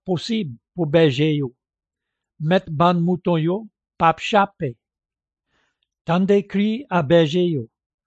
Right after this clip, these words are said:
ak plent a mèt bann mouton yo. Konsa, Seyè ap detwi patiraj yo, epi pak mouton lapè yo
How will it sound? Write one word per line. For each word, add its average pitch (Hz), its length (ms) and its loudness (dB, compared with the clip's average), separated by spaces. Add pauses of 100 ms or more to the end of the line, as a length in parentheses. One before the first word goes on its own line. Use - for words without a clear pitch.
(280)
ak 160 180 0 (160)
plent 190 240 0 (140)
a 170 160 -2
mèt 180 320 -2
bann 160 340 -2
mouton 185 400 -2
yo. 139 160 -4 (1040)
Konsa, 202 520 -2 (320)
Seyè 170 500 0
ap 190 400 -6
detwi 170 380 -4 (180)
patiraj 170 640 0
yo, 127 140 -10 (840)
epi - 280 -4
pak 185 320 -4
mouton 180 560 -2
lapè 175 400 0
yo 147 180 0